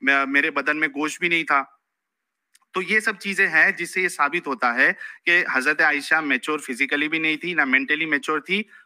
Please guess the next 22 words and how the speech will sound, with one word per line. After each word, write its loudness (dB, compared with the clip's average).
और 0
ना 2
वो -4
कोई -4
intelligent 0
औरत -2
थी। -12
इसके -2
अलावा 2
आज 2
भी -6
इस्लाम 0
आपको -2
शादी 0
की -10
इजाजत -2
देता 0
है 4
पाँच 0
छह -2
साल 2
में। 4